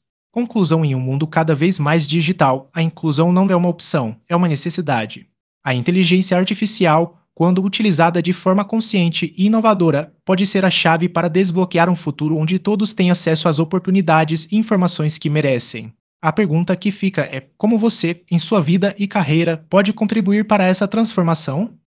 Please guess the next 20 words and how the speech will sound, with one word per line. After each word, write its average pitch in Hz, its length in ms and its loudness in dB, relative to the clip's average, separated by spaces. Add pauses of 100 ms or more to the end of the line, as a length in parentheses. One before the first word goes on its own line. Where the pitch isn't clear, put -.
(120)
Pense 160 280 2
sobre 170 260 2
isso 196 360 2
e 185 80 2
não 185 160 4
hesite 185 300 2
em 185 60 4
compartilhar 180 640 2
suas 143 260 0
ideias 143 500 2
e 175 80 0
reflexões. 160 920 -2 (320)
A 151 80 -6
mudança 139 400 -2
começa 165 400 -2
com 131 160 -6
cada 143 240 0
um 139 80 -2
de 131 120 -2
nós. 123 440 -6